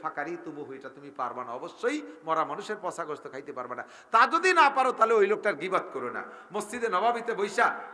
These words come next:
দুই সাহাবা রমজান মাসে রোজা রাইখা ওনরা বইসে, তিনজন বইসে বইসে এই আলোচনা করতেছে। আলোচনার ভিতরে একজনের গীবত হয়ে যাচ্ছে। এই কিছুক্ষণ এই গল্প করি, আবার নামাজ পড়ছে। নামাজ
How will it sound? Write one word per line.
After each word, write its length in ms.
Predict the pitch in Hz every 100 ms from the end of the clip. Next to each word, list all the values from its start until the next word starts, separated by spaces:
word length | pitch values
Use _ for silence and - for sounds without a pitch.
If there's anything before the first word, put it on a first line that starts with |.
| 151
দুই 120 | 240
সাহাবা 400 | - 208 214 208
রমজান 380 | 190 196 233 208
মাসে 240 | 190 185
রোজা 280 | 180 185 190
রাইখা 340 | 175 - 151 - - -
ওনরা 200 | 170 175
বইসে, 280 | 160 170 175
তিনজন 440 | - 254 214 214
বইসে 220 | 180 170 180
বইসে 280 | 170 233 247 - -
এই 100 | 185
আলোচনা 460 | 170 175 190 185 160
করতেছে। 440 | 151 131 131 143 -
আলোচনার 440 | 185 214 226 202
ভিতরে 420 | 151 156 240 285 277 - - - - _ _ _ _ _ _ _ _
একজনের 400 | 214 - 254 247
গীবত 340 | 202 285 254
হয়ে 160 | 180 165
যাচ্ছে। 340 | 127 113 - - _ _ _ _ _ _ _ _ _ _ _ _ _ _ -
এই 120 | 240
কিছুক্ষণ 540 | 247 - 330 320 330
এই 80 | 311
গল্প 340 | 269 277 285 262
করি, 160 | 285
আবার 200 | 269 254
নামাজ 360 | 233 247 247 - -
পড়ছে। 320 | 165 - 113 - - - _ 185
নামাজ 240 | 269 294